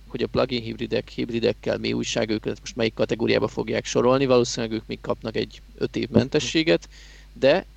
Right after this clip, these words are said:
úgy tűnik, hogy harminctól tisztán el-, ö,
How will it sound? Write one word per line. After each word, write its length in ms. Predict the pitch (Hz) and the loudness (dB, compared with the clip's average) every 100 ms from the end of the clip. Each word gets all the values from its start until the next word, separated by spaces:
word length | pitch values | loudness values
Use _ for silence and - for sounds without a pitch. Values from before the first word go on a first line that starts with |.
| - | -14
úgy 180 | - 120 - | -10 -10 -8
tűnik, 320 | 117 127 - | -6 -6 -6
hogy 180 | 117 - | -8 -2
harminctól 560 | 131 135 127 - 117 | 0 0 -4 -4 -4
tisztán 420 | - - - 104 | -4 -6 -4 -4
el-, 360 | - 117 - 113 - - - - - - | -2 -2 -2 -2 -6 -20 -20 -20 -20 -8
ö, 280 | 139 120 | -4 -2